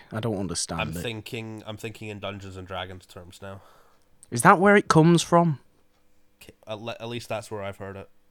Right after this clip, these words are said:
Speaker 1: I don't understand. I don't understand that whole sort of lawful evil. What? What? I don't get it.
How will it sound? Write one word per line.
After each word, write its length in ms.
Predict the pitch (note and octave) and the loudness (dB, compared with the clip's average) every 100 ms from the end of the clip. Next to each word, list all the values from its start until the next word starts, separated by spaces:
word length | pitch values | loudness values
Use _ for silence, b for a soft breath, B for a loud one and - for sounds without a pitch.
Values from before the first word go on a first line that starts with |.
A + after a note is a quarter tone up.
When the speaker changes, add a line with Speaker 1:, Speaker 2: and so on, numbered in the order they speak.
| b b b b b - | b b b b b 0
Speaker 1:
I 100 | C3 | 4
don't 200 | E3+ B2+ | 6 6
understand. 460 | B2+ A2 - G#2 - | 4 2 2 2 2
I 160 | A#2+ | 2
don't 160 | C#3 A2 | 2 2
understand 500 | A2 G2 - F#2 F2+ | 0 0 0 0 0
that 120 | D#2+ | -2
whole 340 | - F2 E2+ | -2 -2 -2
sort 240 | - F2 E2+ | -2 0 2
of 280 | E2 - - b b b - | 2 0 -6 b b b -6
lawful 880 | G2 A2 A#2 A#2 - A2+ A#2 A2 G#2+ | 2 6 8 6 4 2 2 -2 -4
evil. 520 | F#2+ A2 A2 G2+ F2 D#2 | -2 0 0 -2 -2 -2
What? 180 | G2+ G#2+ | -2 -2
What? 180 | B2 A#2 | -2 -2
I 120 | A2+ | -2
don't 240 | C3 C3+ | -2 -2
get 140 | A2+ A2+ | -2 -4
it. 160 | F#2 | -6